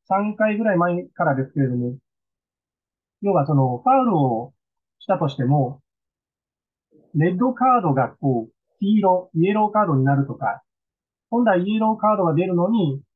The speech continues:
カードが出ないっていう、まあ、ことをお話ししたんですけれども、例えば、まあ、前回、あ、先々週ですかね、アドバンテージを適用したときに、こう、レッドからイエローになるという、で、イエローからレッドになると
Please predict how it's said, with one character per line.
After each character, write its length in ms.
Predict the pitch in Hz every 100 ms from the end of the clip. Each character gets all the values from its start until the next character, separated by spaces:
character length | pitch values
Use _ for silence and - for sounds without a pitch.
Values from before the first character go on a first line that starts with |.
| _ _ _ -
カ 140 | 175
ー 20 | 170
ド 80 |
が 100 | 143
出 120 | 131 180
な 100 | 170
い 40 |
っ 60 | -
て 100 | 131
い 180 | 120
う、 100 | 123 139
ま 120 | 160
あ、 160 | 131 - _ _ _
こ 80 | 160
と 80 | 151
を 480 | 135 127 156 160 -
お 120 | 156
話 340 | 143 147 147 143
し 60 |
し 40 | -
た 80 |
ん 80 | 147
で 100 | 123
す 100 | -
け 60 | 120
れ 100 | 110
ど 80 | 123
も、 280 | 143 135 _ _ _ _ _ _ _ 165
例 160 | 202 180
え 20 |
ば、 120 | 147
ま 220 | 139 131 120
あ、 80 | 143
前 220 | 202 214
回、 340 | - 160 143 131
あ、 240 | 131 127 - _ -
先 180 | 180 190
々 160 | 185
週 100 | 170
で 80 | 147
す 80 | -
か 100 | 123
ね、 200 | 147 - _ _ _ -
ア 80 | 151
ド 120 | 180
バ 160 | 214 208
ン 80 |
テ 80 | 185
ー 100 | 165
ジ 80 | 135
を 60 | 131
適 180 | 135 -
用 120 | 151
し 60 | 143
た 80 | 139
と 100 | 135
き 80 |
に、 300 | 139 202 165 135 _ _ _ _ -
こ 300 | 139 117 - _ _ _ _ _ _ _ _ -
う、 80 | 139
レ 160 | 160
ッ 20 |
ド 140 | 143 143
か 80 | 202
ら 120 | 151
イ 120 | 135
エ 80 | 135
ロ 80 | 123
ー 20 |
に 60 |
な 80 | 120
る 120 | 117
と 80 | 117
い 80 | 110
う、 80 | 113 _ _
で、 200 | 147 147 214
イ 100 | 165
エ 40 |
ロ 120 | 165
ー 40 | 165
か 80 | 226
ら 100 | 156
レ 100 | 151
ッ 40 |
ド 80 | 135
に 80 | 120
な 80 |
る 140 | 110 110
と 160 | 107